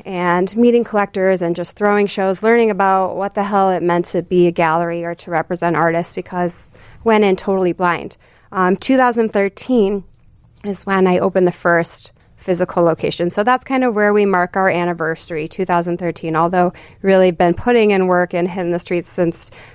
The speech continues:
two thousand eleven. Um, but yeah, so we opened the first spot, um, on Division there, Division, Milwaukee, Ashland. It was a great starter space. It was, like, three thousand square feet, so it became a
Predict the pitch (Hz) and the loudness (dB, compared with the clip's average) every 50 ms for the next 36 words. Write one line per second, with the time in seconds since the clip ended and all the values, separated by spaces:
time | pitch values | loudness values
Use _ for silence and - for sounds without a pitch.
0 | - - - - 277 226 233 220 208 190 208 202 196 190 190 190 185 180 185 185 | -8 -2 0 2 4 4 2 2 2 0 0 -2 0 0 0 0 0 0 0 -2
1 | 185 180 170 - 190 185 180 185 185 - - 247 226 202 190 - - - 196 196 | -2 -2 -4 -2 0 0 0 0 0 0 0 0 0 0 -2 -4 -6 -4 -2 0
2 | 202 202 190 208 196 208 202 190 - - - 208 196 196 190 - - - - - | 0 0 0 0 0 0 0 0 -2 -2 0 2 2 2 0 -4 -10 -16 -18 -20
3 | - - - - 190 180 185 180 180 180 - - 196 190 185 185 185 185 180 180 | -20 -10 -4 0 2 4 4 4 2 0 -2 -6 -6 -4 -2 -2 -2 -2 -2 -4
4 | 175 - 180 170 165 170 160 - 175 165 170 - 214 220 226 233 247 254 269 277 | -6 -6 -6 -6 -4 -6 -6 -4 -4 -6 -4 -4 -4 -2 -2 0 0 0 -2 -2
5 | 262 - 190 - 185 180 - 202 190 190 190 190 196 190 180 - - 208 208 - | -4 -4 -4 -2 -2 -2 -2 0 0 0 0 0 0 -2 -2 -4 -6 -8 -6 -4
6 | - 170 175 - - 226 233 240 247 226 - - - - - - 190 190 185 190 | -2 -4 -4 -4 -4 -2 0 0 -2 -2 -8 -14 -20 -14 -8 -4 -4 -2 -2 -4
7 | 170 - - 185 180 180 - - - - 175 165 165 165 165 180 - - - - | -4 0 0 0 0 0 -2 -6 -4 -2 0 0 0 -2 -4 -6 -8 -10 -10 -10
8 | 190 185 202 240 254 - - - - - - - - 180 - - - - - - | -6 -2 0 0 0 -2 -6 -12 -16 -18 -20 -12 -8 -6 -6 -8 -8 -12 -16 -12
9 | 196 196 185 - - 180 180 180 180 185 190 185 - - - 190 190 185 - - | -8 -8 -6 -4 -2 0 0 0 -2 -4 -8 -8 -8 -4 -2 0 0 0 -2 -2
10 | - 214 196 208 - - - 208 196 196 185 196 190 - - 220 208 202 196 185 | 0 2 2 2 2 2 0 0 2 2 2 2 0 0 0 0 2 2 2 0